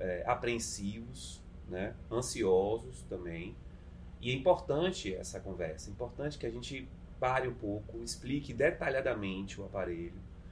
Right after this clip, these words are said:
explique as interfaces, porque as interfaces são,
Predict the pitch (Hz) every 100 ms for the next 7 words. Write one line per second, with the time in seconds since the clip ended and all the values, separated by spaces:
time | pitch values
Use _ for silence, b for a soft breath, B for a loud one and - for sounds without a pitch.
0 | B B B 113 - 156 170 135 135 143
1 | 117 - - 101 98 101 - 123 - -
2 | - - 107 117 120 - 127 139 151 123
3 | - 110 95 92